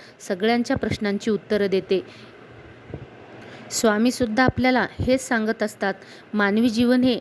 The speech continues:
अनेक सुख, दुःख, वेदना व संकटांनी भरलेलं आहे आणि या दुःख भरल्या जीवनात माणसाला स्वतःला सिद्ध करायचे असेल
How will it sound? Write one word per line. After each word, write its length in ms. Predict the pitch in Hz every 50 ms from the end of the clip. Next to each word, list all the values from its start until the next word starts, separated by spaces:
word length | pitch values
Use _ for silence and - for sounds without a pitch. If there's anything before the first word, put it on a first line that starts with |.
| -
अनेक 300 | - 208 220 247 269 262
सुख, 320 | - - - 247 - - 277
दुःख, 340 | 226 196 240 - - - 262
वेदना 640 | 233 196 185 196 220 214 208 185 233 240 233 208 156 - - -
व 120 | 226 247
संकटांनी 640 | 247 - - 208 202 - 254 247 - 262 269 269 285
भरलेलं 440 | 226 220 226 208 214 202 196 202 180
आहे 220 | 180 175 190 180 - - - - - - -
आणि 180 | 190 208 220 233
या 120 | 247 254
दुःख 360 | 220 196 233 233 - - -
भरल्या 380 | 277 233 240 233 220 240 254 254
जीवनात 420 | 208 220 226 208 208 226 233 233 226 - -
माणसाला 540 | 208 208 196 190 196 - - 240 247 233 185
स्वतःला 480 | - - 220 214 214 233 240 247 262 247
सिद्ध 340 | - - 247 196 196 254
करायचे 400 | 262 - 247 233 226 214 - 247
असेल 300 | 220 214 - - 226 202